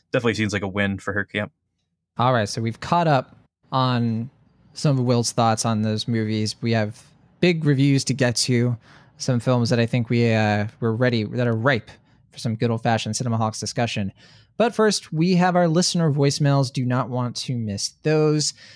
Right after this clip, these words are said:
Speaker 2: Uh, we weren't able to play them last week because I was not here, and then I had the voicemails. <laughs> So I apologize, Will and Abby, for not being able to provide those.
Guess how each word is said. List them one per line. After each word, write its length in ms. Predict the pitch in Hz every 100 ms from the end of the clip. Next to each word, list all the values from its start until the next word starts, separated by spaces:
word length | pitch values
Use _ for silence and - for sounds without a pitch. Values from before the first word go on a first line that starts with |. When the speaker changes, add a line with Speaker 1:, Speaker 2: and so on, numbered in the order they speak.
| _ _ _ _ _
Speaker 2:
Uh, 180 | 127 123
we 120 | 143
weren't 260 | 147 196 285
able 180 | 240 214
to 80 | 165
play 180 | 185
them 220 | 160 147 143
last 320 | 131 127 139
week 340 | 143 147 143
because 460 | 123 123 131 120 117
I 180 | 92 110
was 200 | 107 110
not 240 | 98 104
here, 260 | 165 175 165
and 220 | 135 117
then 120 | 107
I 120 | 92
had 260 | 110 120 120
the 60 | 117
voicemails. 720 | 117 113 - 127 - - 175
<laughs> 40 |
So 220 | - 123 104
I 80 |
apologize, 480 | 104 127 110 113 113
Will 100 | 120
and 80 | 107
Abby, 180 | 110 107
for 120 | -
not 80 | 107
being 120 | 123
able 100 | 117
to 60 | -
provide 300 | 135 - -
those. 200 | 131